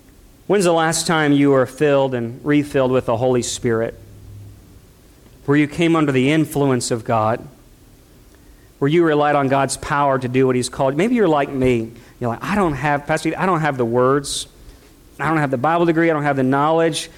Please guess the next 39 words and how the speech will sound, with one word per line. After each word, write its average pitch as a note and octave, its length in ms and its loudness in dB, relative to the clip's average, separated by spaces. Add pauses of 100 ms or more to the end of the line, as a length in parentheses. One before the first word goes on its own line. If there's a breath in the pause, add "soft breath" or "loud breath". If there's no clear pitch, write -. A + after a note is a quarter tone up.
(180 loud breath)
I D3 80 0
don't D#3+ 160 0
have, D#3 180 0
I D3+ 140 -2
don't F#3 140 0
ha-, F3 140 -2
I F3+ 60 -2
don't A3 160 2
know G#3+ 60 2
what G3+ 200 0
to D#3+ 80 -4
say. C#3+ 520 0 (240 loud breath)
I, D#3+ 80 0
what, G#3+ 200 2
what A#3+ 120 2
if A3+ 100 -2
I A3 60 0
say G#3 180 0
something F3 480 0
wrong? F3 320 2
What F#3+ 120 -2
if A3 120 -4
I A#3 60 0
do G#3 120 0
the G3+ 120 4
wrong F3+ 300 2
thing? D#3+ 200 0
What G3+ 140 2
if A#3 120 0
I, F#3+ 140 2 (220 loud breath)
I D#3 100 0
mess F3+ 380 2
it F3 100 2
up?" D#3+ 340 0 (1400 loud breath)
If - 80 -6
you F3 100 4
look G#3+ 160 0
back E3+ 300 -2
and C#3 360 -2